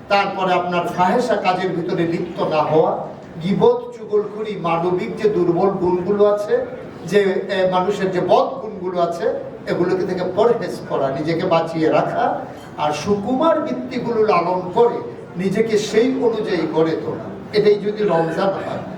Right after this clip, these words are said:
তাহলে আমরা জানতে ইচ্ছে করে যে, "মাওলা, আমরা স্বাভাবিকভাবে যেটা বুঝি, যেটা হচ্ছে রোজা মানে হচ্ছে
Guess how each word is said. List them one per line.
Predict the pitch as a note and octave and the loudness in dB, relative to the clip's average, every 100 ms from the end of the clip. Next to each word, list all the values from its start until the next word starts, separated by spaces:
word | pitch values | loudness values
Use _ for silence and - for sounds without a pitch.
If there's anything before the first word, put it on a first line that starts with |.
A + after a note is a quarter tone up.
| - - - | -14 -8 2
তাহলে | A3+ A3 | 2 4
আমরা | G#3 F#3+ G#3+ | 0 0 0
জানতে | G#3 F#3 - F#3 | 0 0 -2 -2
ইচ্ছে | F3+ F3+ E3+ | -4 -2 0
করে | E3 D#3 | 0 0
যে, | D3+ | -2
"মাওলা, | D3 C#3+ C#3+ E3 - - - - - | 0 0 2 2 0 -6 -10 -8 -2
আমরা | - G#3 | 0 0
স্বাভাবিকভাবে | - F3+ A3+ C4 - G#3+ G#3 | 2 0 2 0 0 -2 -2
যেটা | F#3 F#3+ F#3+ | -2 -2 -2
বুঝি, | E3 E3 D3+ A#3+ D#4+ - - - E3 | -2 -4 -4 -2 -2 -2 -8 -12 -6
যেটা | F#3+ F#3+ G3+ | -2 2 0
হচ্ছে | - - A#3 B4+ C5+ C#5+ - - - | 0 -4 2 2 2 -2 -4 -10 -8
রোজা | E3 F3 D#3+ | -2 0 0
মানে | G#3 G3+ G3 A3+ | 0 0 -2 0
হচ্ছে | A#3+ - B3+ C#4+ | -2 -2 2 4